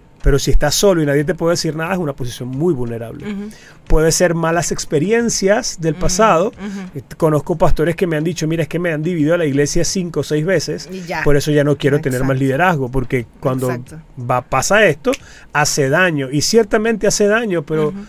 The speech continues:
Speaker 1: no necesariamente el divisor, entre comillas,
Speaker 2: Ujú.
Speaker 1: es el problema. Tal vez
Speaker 2: Ujú.
Speaker 1: la visión de ver a la gente como oveja
Speaker 2: Ovejas.
Speaker 1: para siempre
Speaker 2: Exacto.
Speaker 1: no está
Speaker 2: Como,
Speaker 1: bien.
Speaker 2: como con un dominio eterno y un control eterno sobre la gente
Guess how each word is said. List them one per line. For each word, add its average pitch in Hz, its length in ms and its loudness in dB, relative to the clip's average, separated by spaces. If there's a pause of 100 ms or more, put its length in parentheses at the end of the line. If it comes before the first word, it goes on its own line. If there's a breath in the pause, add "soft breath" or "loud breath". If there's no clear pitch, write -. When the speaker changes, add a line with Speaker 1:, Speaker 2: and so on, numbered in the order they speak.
(280 loud breath)
Speaker 1:
no 190 260 0
necesariamente 170 920 0
el 143 180 -2
divisor, 156 840 2
entre 139 280 -4
comillas, 160 600 -4
Speaker 2:
Ujú. 208 240 -8 (180)
Speaker 1:
es 151 220 0
el 131 100 0
problema. 131 640 0 (180)
Tal 135 140 0
vez 143 160 0
Speaker 2:
Ujú. 151 60 0
Speaker 1:
la 156 100 2
visión 165 880 -2 (440 soft breath)
de 139 360 2
ver 156 340 4
a 180 40 4
la 147 160 2
gente 156 360 -4
como 131 380 -4
oveja 147 280 0
Speaker 2:
Ovejas. 151 200 0
Speaker 1:
para 180 180 2
siempre 175 640 2
Speaker 2:
Exacto. 170 500 -16 (200)
Speaker 1:
no 139 180 -2
está 120 220 -4
Speaker 2:
Como, 139 200 4
Speaker 1:
bien. 247 100 2
Speaker 2:
como 254 180 0
con 254 160 -2
un 254 140 -2
dominio 311 400 0
eterno 277 480 0
y 262 100 -4
un 220 100 -4
control 247 400 -4
eterno 240 380 -6
sobre 240 240 -6
la 165 100 -6
gente 185 600 -10